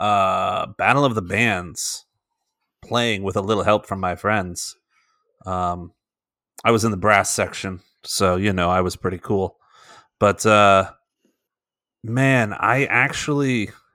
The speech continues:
as much as I love With a Little Help from My Friends, I think Drive My Car is probably more enjoyable. Um,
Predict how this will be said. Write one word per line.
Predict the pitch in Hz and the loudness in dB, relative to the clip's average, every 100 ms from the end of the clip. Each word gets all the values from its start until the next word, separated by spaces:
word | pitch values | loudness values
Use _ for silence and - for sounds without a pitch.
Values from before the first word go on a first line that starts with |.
| - | -10
as | 101 - | -8 -4
much | 113 143 - | 0 0 0
as | 117 | 0
I | 117 | 2
love | 104 107 107 98 | 2 4 2 2
With | 95 | -6
a | |
Little | 95 101 92 | -4 -4 0
Help | 101 - | -2 -4
from | 101 | -8
My | 95 | -8
Friends, | - 95 92 | -6 -10 -8
I | - 98 | -8 -8
think | - - 127 104 | -10 -8 -8 -8
Drive | - 101 101 | -2 -2 -2
My | 98 | -6
Car | 98 - 123 104 98 - _ _ _ _ _ _ _ _ | -6 -4 0 0 0 -6 _ _ _ _ _ _ _ _
is | 123 117 | -8 -8
probably | - - - - 165 175 180 160 156 | -10 -14 -8 -4 -2 -2 -2 0 2
more | 151 151 | 4 4
enjoyable. | 147 117 127 139 160 196 202 190 _ _ _ _ _ _ - | 2 0 0 0 0 -2 -2 -6 _ _ _ _ _ _ 0
Um, | 135 139 143 139 127 104 | 6 8 10 10 8 2